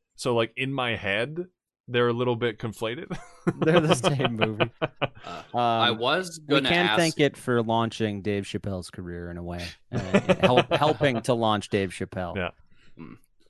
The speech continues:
Speaker 3: One thing I was gonna ask, with the, there has also been some debate about Mel Brooks, uh,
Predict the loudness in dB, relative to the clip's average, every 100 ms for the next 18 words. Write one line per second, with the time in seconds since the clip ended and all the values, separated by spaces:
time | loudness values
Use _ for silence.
0 | _ 0 0 -2 0 2 0 -2 -4 -6
1 | -4 -4 -6 -6 -6 -4 -2 0 0 -4
2 | -18 -4 2 2 4 0 -2 -2 -2 -2
3 | -6 -6 -6 -8 -8 -6 -6 -4 -4 -4
4 | -2 -4 -2 -2 -2 -4 -2 -2 -4